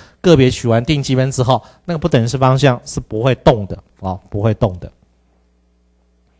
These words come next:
可以哈。哦，但是反过来都不对的哈，反过来都不对。这样可以哈，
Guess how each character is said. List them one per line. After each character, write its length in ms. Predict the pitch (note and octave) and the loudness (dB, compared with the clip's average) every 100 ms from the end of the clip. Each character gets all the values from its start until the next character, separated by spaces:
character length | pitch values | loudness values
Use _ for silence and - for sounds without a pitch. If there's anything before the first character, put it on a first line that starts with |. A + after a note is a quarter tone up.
| _ _ _ _ _ _ _ _ _ - | _ _ _ _ _ _ _ _ _ -4
可 120 | D3+ | -2
以 40 | |
哈。 180 | C3+ C#3 _ _ _ _ _ _ _ _ _ _ _ _ _ _ | 0 -2 _ _ _ _ _ _ _ _ _ _ _ _ _ _
哦， 160 | A#2 A#2+ | -8 -4
但 180 | - F#3 | 0 0
是 140 | G3 | 2
反 220 | E3+ C3 A#2+ | 2 2 4
过 140 | D#3 | 6
来 120 | A#2 | 6
都 120 | A2+ | 6
不 140 | C3 A#2+ | 2 0
对 280 | - C3 G#2+ | 4 4 4
的 100 | G2 | 0
哈， 260 | G#2 F#2 - - | -4 -6 -8 -6
反 200 | G#2 A2 | -6 0
过 200 | C3 A2 | 2 4
来 80 | |
都 120 | G#2+ A2 | 2 -2
不 120 | A2 | -4
对。 240 | - G#2 - _ _ _ _ _ | -4 -6 -8 _ _ _ _ _
这 60 | D#3+ | -10
样 100 | D3+ | -10
可 120 | - D3+ | -2 0
以 80 | |
哈， 240 | C#3 C#3+ | 2 0